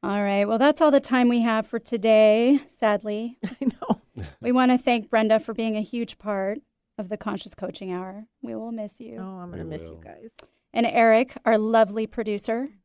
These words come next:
Speaker 2: Mm-hmm.
Speaker 1: K K N W, Timber Country, Cape Town Zone Radio, and you, the listener.
Speaker 3: Don't forget to subscribe, like, and share our podcast, The Conscious Coaching Hour, which you can find on our Love from the Hip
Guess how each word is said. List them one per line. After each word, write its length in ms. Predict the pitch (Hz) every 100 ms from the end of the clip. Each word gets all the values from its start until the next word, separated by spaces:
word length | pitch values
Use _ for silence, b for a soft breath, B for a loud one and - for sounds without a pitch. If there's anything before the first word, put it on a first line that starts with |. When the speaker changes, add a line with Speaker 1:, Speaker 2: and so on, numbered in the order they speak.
| 170
Speaker 2:
Mm-hmm. 120 | 170 175 170 _ _ _ _ _
Speaker 1:
K 160 | 247 226
K 240 | 226 220
N 140 | 202
W, 680 | 220 208 220 220 220 254 330 _ _
Timber 260 | 226 196 185
Country, 420 | - 190 226 214
Cape 220 | 208 202
Town 240 | 214 196
Zone 240 | 180 190 185
Radio, 480 | 185 196 220 240 247
and 220 | 165 165
you, 180 | 185 190
the 140 | 214
listener. 540 | 180 156 - 160 180 - _ _ _ _ _ _ -
Speaker 3:
Don't 180 | 87 -
forget 240 | 87 95
to 60 | 95
subscribe, 640 | 101 - 104 98 95 92 _ _ -
like, 360 | 95 85 - -
and 120 | 95
share 180 | - 101
our 80 | 107
podcast, 640 | 117 113 87 73 - _ _ _
The 60 |
Conscious 380 | - 80 76 85
Coaching 360 | - 98 - 78
Hour, 280 | 71 71 -
which 160 | - -
you 40 |
can 120 | 92 -
find 260 | 110 120
on 80 | 123
our 80 | 123
Love 220 | 123 120
from 160 | 120 123
the 80 |
Hip 260 | 123 113